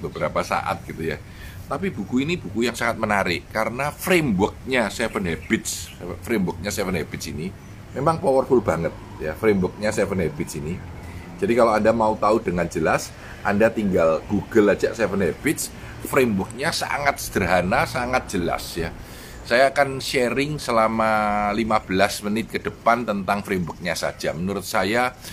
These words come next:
framework ini akan bermanfaat buat kita semua kalau kita melihatnya. Jadi intinya, intinya, Seven Habits ini bilang, kalau kita mau punya kekuatan independence yang hebat,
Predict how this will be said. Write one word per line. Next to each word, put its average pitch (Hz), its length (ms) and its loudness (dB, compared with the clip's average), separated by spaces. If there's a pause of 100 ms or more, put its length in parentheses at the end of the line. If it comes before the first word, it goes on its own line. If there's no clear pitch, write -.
(220)
framework 104 400 2
ini 104 160 -4
akan 104 240 -2
bermanfaat 87 720 -2
buat 85 240 -4
kita 92 240 -2
semua 92 560 0
kalau 90 160 2
kita 87 240 0
melihatnya. 73 560 -4
Jadi 160 240 -4
intinya, 156 640 -4
intinya, 113 480 -2 (1040)
Seven 147 320 0
Habits 104 480 0
ini 175 80 -2
bilang, 87 320 0
kalau 135 240 0
kita 165 320 -4
mau 151 240 0
punya 143 240 -2
kekuatan 131 560 -4
independence 104 720 -2
yang 85 160 -2
hebat, 80 320 -4